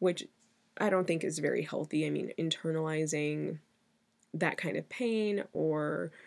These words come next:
frustration or whatever your sentiments are, um,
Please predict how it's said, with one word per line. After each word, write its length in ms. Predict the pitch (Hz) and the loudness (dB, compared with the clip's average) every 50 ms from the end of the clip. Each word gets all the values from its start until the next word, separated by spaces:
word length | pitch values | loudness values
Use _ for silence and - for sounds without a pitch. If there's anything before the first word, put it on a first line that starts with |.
| - - - _ | -20 -20 -12 _
frustration 720 | - 170 160 160 - - 180 180 185 185 - - 175 175 170 | 0 2 2 2 2 4 4 4 4 4 2 2 2 2 2
or 100 | 160 160 | 2 2
whatever 500 | 156 160 156 156 160 156 170 175 170 165 | 2 0 0 0 0 2 2 2 2 2
your 180 | 160 156 156 | 2 0 0
sentiments 680 | 156 - - 147 151 151 - 156 156 156 151 151 151 - | 0 0 0 0 0 -2 -2 -2 -2 0 0 -2 -2 -2
are, 440 | - 156 160 156 160 156 156 160 160 - - - - - _ - - | -2 -2 -2 -2 -2 -2 -2 -4 -6 -8 -14 -20 -20 -20 _ -6 -2
um, 500 | - 156 151 - - - - - 170 165 | -2 0 0 0 -2 -4 -4 -4 -4 -6